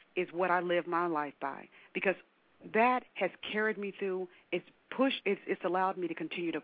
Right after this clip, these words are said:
push and push to see on the other side. So m-, early on, I saw that those were the three things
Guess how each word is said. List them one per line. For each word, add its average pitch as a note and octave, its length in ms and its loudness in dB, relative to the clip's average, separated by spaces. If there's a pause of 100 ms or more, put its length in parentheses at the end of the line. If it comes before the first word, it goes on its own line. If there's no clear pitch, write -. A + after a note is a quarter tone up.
(140)
push C4 200 2 (480)
and E3+ 180 0
push G#3 300 0 (260)
to F#3 80 -6 (120)
see G3+ 140 -2
on F3 160 -2
the D#3+ 120 -2
other D#3 260 -4
side. D3+ 300 -4 (680)
So F#3 300 4 (760)
m-, G#3+ 180 -8
early B3+ 320 8
on, E3 280 0
I F3+ 200 0
saw E3+ 220 0
that D#3+ 160 -4 (100)
those A3 300 2
were A#3 80 -4
the A3 160 -2
three F#3+ 200 -4
things D#3+ 320 -4